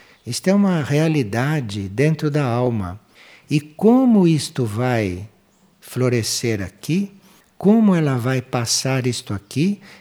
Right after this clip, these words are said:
isto depende do raio dela, isto depende da forma dela servir, depende da sua natureza. Então, cada alma transmite alegria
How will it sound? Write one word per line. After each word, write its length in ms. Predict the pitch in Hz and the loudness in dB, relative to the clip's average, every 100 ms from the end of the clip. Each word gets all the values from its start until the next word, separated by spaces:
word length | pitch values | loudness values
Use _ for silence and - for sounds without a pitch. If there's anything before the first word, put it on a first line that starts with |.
| - | -12
isto 240 | - 196 | -8 -6
depende 800 | 190 277 - 139 151 160 104 87 - _ - | -4 -6 -2 0 0 0 -4 -8 -12 _ -10
do 160 | 98 127 | -4 -2
raio 520 | 104 110 135 151 127 | -2 -2 -2 -2 -4
dela, 560 | 98 110 139 147 90 - _ _ | -4 -4 -4 -6 -10 -14 _ _
isto 220 | - - | -12 -6
depende 560 | 151 180 - 139 156 156 | -2 -2 0 0 0 0
da 180 | 139 127 | -2 -6
forma 600 | - 113 123 143 127 113 | -6 -2 0 0 -2 -4
dela 220 | 117 110 | -6 -6
servir, 680 | - 110 95 90 139 156 - - - | -6 -8 -8 -4 -2 -2 -6 -20 -12
depende 460 | 110 110 - 135 135 | -8 -6 -4 -4 -4
da 100 | 123 | -6
sua 220 | - 123 | -6 -4
natureza. 960 | 120 110 107 95 107 143 123 101 90 - - _ | -4 -6 -8 -4 0 0 0 -4 -10 -14 -20 _
Então, 200 | 190 220 | 0 2
cada 300 | 202 151 160 | 2 0 0
alma 440 | 143 156 208 175 | 0 0 2 0
transmite 760 | 143 147 147 120 127 170 202 180 | -2 -2 -2 0 0 0 0 -2
alegria 720 | 143 120 101 131 214 170 95 | -2 -2 -2 -2 0 -2 -8